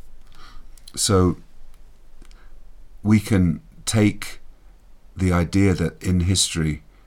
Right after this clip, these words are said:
there was a moment where Moses was leading the people through the desert and had this encounter, this profound moment of encounter at Sinai, and that that changed everything. We can take that as a,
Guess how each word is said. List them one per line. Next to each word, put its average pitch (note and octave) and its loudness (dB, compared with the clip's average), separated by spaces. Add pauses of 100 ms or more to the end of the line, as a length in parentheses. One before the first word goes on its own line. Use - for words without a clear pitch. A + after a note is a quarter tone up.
(300)
there F2 2
was F2 4
a F2 4
moment F2 4
where E2+ 2
Moses E2 2 (1080)
was F2+ 0
leading F2+ 4
the E2 2
people E2 0
through E2+ 0
the D#2+ 2
desert D#2+ -2
and E2 -4
had E2+ 0
this E2 -2
encounter, E2 -2 (420)
this - -10
profound E2 0
moment D#2+ 2
of D2+ -4
encounter D#2+ -2
at - -6
Sinai, D#2+ -2 (520)
and E2 0
that E2+ 2
that E2 -2
changed F2+ 0
everything. D2 -6 (480)
We F#2 0
can F2+ 2
take A2+ 4
that D#2+ -2 (100)
as E2 -6
a, D#2+ 0